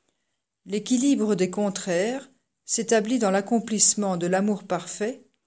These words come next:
et dans le repos de la connaissance ultime. Nous mangerons le soleil glorieux et nous serons vivants à jamais.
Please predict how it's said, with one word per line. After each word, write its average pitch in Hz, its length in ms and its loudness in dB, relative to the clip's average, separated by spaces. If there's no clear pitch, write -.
et 185 80 -8
dans 180 160 -4
le 180 80 2
repos 226 420 0
de 196 100 0
la 175 140 2
connaissance 214 640 2
ultime. 151 560 -4
Nous 208 140 -4
mangerons 208 840 4
le 170 140 -4
soleil 220 420 6
glorieux 180 680 0
et 190 80 -8
nous 190 140 0
serons 196 380 4
vivants 208 580 0
à 185 100 -2
jamais. 151 400 -4